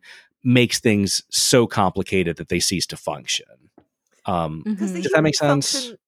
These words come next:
Speaker 3: or the human capacity for reason, I think, is really important to him.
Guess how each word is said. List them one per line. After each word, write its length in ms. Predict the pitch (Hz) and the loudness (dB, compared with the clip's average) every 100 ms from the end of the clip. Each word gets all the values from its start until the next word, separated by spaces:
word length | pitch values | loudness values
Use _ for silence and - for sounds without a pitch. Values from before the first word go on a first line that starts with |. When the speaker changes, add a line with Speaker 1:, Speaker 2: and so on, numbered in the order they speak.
| - | -8
Speaker 3:
or 80 | 247 | -8
the 80 | 240 | -6
human 320 | 294 302 302 | -10 -14 -16
capacity 580 | 226 202 208 226 - 214 | -18 -12 -12 -12 -16 -16
for 160 | 196 | -14
reason, 320 | 175 170 180 | -10 -12 -12
I 60 | 170 | -14
think, 200 | 175 185 | -14 -14
is 140 | 196 | -14
really 180 | 220 226 | -14 -14
important 480 | 247 - 285 269 175 | -14 -14 -16 -16 -18
to 120 | - | -20
him. 480 | 151 - - - 175 | -20 -20 -20 -20 -20